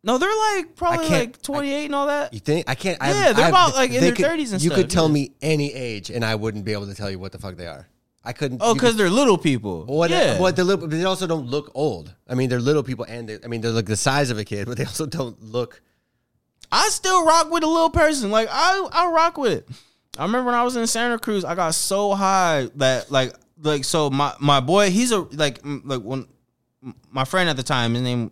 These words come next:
Speaker 1: was Taylor.
Speaker 2: He's not your friend anymore?
Speaker 1: I don't, I haven't seen him since we were, like, a f-, I was, I was, like, a freshman.
Speaker 2: No, but it's
Speaker 1: I
Speaker 2: not
Speaker 1: was a
Speaker 2: for a reason. It's just you guys don't
Speaker 1: No, no, no. It's just
Speaker 2: Yeah,
Speaker 1: we,
Speaker 2: yeah.
Speaker 1: we, I, I moved from Santa Cruz to, back to San Jose.
Speaker 2: Gotcha.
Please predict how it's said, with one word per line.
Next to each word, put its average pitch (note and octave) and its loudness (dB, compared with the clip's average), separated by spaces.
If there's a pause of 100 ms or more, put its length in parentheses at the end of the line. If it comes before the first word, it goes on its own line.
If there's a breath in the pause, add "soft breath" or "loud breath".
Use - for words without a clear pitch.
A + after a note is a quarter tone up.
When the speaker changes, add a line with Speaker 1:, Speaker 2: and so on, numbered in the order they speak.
Speaker 1:
was G#2+ -10 (140)
Taylor. G2+ -2
Speaker 2:
He's F#2 -18
not G2+ -10
your F2 -8
friend F#2+ -6
anymore? G#2 -6 (560)
Speaker 1:
I D#3 2
don't, E3 0
I D#3 2
haven't D3 2
seen D3+ 0
him C3 2
since B2 -4
we B2 -4
were, A2 -2
like, F#2+ -6
a F2 -6
f-, - -12
I A#2 0
was, A2+ -2
I A2+ -2
was, A2 -2
like, G2 -8
a F2+ -10
freshman. C#3+ -4
Speaker 2:
No, F2+ -10
but A2 -6
it's G2 -4
Speaker 1:
I - 6
Speaker 2:
not C#3+ 6
Speaker 1:
was D3 2
a - 0
Speaker 2:
for G2+ 2
a F#2 2
reason. F#2 -2
It's F2+ -4
just F#2+ -4
you F#2+ -6
guys F2+ -6
don't - 0
Speaker 1:
No, A#3 6
no, G#3 6
no. E3+ 6
It's D#3 2
just G3 2
Speaker 2:
Yeah, D#3+ -2
Speaker 1:
we, G3 4
Speaker 2:
yeah. C#3+ -2 (160)
Speaker 1:
we, D#3 -8
I, D3+ 0
I D3+ 2
moved D3 4
from B2 -2
Santa C3+ 0
Cruz A2+ -4
to, G2+ -4
back G#2 -4
to G#2 -10
San G2+ -6
Jose. F2+ -8 (240)
Speaker 2:
Gotcha. - -16